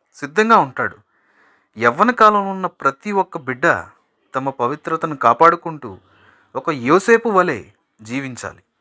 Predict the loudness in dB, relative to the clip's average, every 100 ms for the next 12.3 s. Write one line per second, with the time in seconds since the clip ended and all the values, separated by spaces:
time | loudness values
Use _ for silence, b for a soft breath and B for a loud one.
0 | _ _ _ _ _ _ _ _ _ _
1 | _ _ 0 2 4 2 4 4 6 4
2 | 2 0 2 6 6 4 -4 -8 -16 -18
3 | _ _ _ 0 2 2 2 2 2 -4
4 | -12 _ _ _ -8 -8 -4 -2 0 2
5 | 4 4 2 -8 -8 -10 -6 -6 -6 -10
6 | -8 -8 -8 -16 _ _ _ _ _ _
7 | -2 2 4 2 0 -8 0 2 2 -2
8 | -12 -14 -20 _ _ _ _ _ -12 -4
9 | -4 -4 -8 -6 -4 2 2 2 -2 -10
10 | -16 -16 -18 -20 _ _ _ _ _ _
11 | _ -8 0 0 0 -2 -4 0 0 0
12 | -4 -10 -12